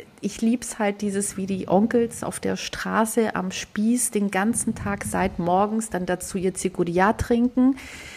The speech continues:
ähm, diese Gespräche, die da sind, die da entstehen, diese Atmosphäre so mitten auf der Straße ist halt schon geil,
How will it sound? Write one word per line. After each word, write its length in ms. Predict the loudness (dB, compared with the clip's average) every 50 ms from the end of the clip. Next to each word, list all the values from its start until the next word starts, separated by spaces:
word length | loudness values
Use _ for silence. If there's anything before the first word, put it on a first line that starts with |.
| -16 -14 -10 -4 0
ähm, 560 | 2 4 4 4 2 0 0 -2 -2 -4 -6
diese 240 | -4 -4 -2 -2 -2
Gespräche, 840 | -2 -2 -4 -4 -6 -8 -8 -4 0 2 2 2 2 2 2 0 2
die 140 | 2 0 -2
da 460 | 0 0 2 2 2 4 2 2 0 -2
sind, 320 | -2 -2 -2 -2 -2 -2
die 80 | -2 0
da 140 | 0 0 0
entstehen, 500 | 0 -2 -4 -6 -6 -4 -2 -2 0 0
diese 240 | 0 0 0 0 -2
Atmosphäre 840 | -2 -4 -4 -4 -4 -4 -4 -4 -4 0 0 2 2 4 2 2
so 120 | 2 0 0
mitten 380 | 0 2 2 2 0 -2 -4
auf 180 | -2 -2 -4 -4
der 100 | -4 -4
Straße 640 | -4 -4 -6 -8 -8 -4 -2 -2 -2 -2 -2 -2 -2 -2 -4 -6
ist 300 | -6 -6 -6 -8 -8 -6
halt 220 | -4 -4 -4 -4 -4
schon 240 | -6 -4 -4 -2 -2
geil, 360 | 0 2 2 4 2 2